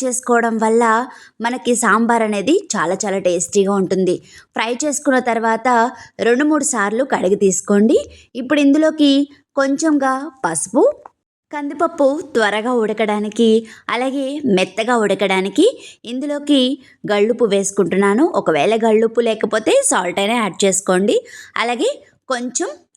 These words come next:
ఆయిల్, తగినన్ని వాటర్ కూడా పోసుకొని కుక్కర్ గిన్నె మూత పెట్టుకొని ఆరేడు విజిల్స్ వచ్చేంత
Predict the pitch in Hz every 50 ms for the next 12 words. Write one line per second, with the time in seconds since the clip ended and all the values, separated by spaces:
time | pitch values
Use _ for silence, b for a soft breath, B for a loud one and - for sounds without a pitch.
0 | - 190 180 185 190 185 185 180 - 180 - _ _ _ _ _ _ _ _ _
1 | _ _ _ _ _ _ _ - 277 262 269 277 269 262 254 262 320 - - -
2 | - - 185 180 185 214 208 240 254 262 240 226 220 214 - 196 180 180 - -
3 | - 190 190 208 220 208 196 208 254 - - _ _ _ _ _ _ _ _ _
4 | _ _ _ _ _ _ _ _ _ _ _ _ _ _ _ _ _ _ _ _
5 | _ _ _ _ - 294 285 - 320 302 311 240 294 277 262 302 - 554 - -
6 | - 185 185 202 208 233 202 214 202 156 - - 202 208 226 320 320 - - -
7 | _ _ _ _ _ _ - _ _ _ _ _ _ _ _ _ _ _ _ _
8 | - 202 233 254 269 277 277 269 226 220 220 220 196 240 247 262 226 247 208 -
9 | - 220 208 202 202 180 202